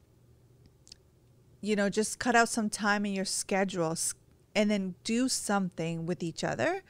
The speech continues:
I think it makes such a difference, because that's something that you and I have always done. And that's, that's, like, one of the biggest gifts that you've given me, is to really feel like I am your priority. And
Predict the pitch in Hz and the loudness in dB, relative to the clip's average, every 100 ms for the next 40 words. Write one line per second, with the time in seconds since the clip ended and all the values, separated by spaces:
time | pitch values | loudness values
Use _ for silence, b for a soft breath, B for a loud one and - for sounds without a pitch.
0 | B B B - 220 269 262 240 226 - | B B B -4 -2 -2 0 0 0 -2
1 | 226 240 208 220 - 185 - 202 226 220 | 0 0 0 0 -2 -6 -4 -2 -2 0
2 | - 233 247 220 185 196 202 185 185 185 | 0 0 2 0 0 0 0 2 2 0
3 | 220 B B - 208 202 208 196 190 190 | -6 B B 0 4 4 4 2 2 2
4 | 202 196 185 - - 196 226 196 202 185 | 2 -2 -4 -4 -2 0 0 -2 -2 -2
5 | 180 202 190 202 - 190 190 - 185 190 | 0 0 0 0 -2 -2 -2 -2 -4 -2
6 | 180 - 185 196 202 214 - 190 - - | -2 -2 -2 -2 -2 -2 -4 -4 -4 -6
7 | 185 196 226 233 - 208 202 190 190 B | -6 -2 -2 -2 -2 -2 0 0 -4 B
8 | B B - 202 196 262 320 220 - 175 | B B -2 0 2 2 2 -2 -2 -4
9 | 160 147 - 95 - 175 180 180 180 | -4 -6 -8 -12 -10 -4 -2 -2 -6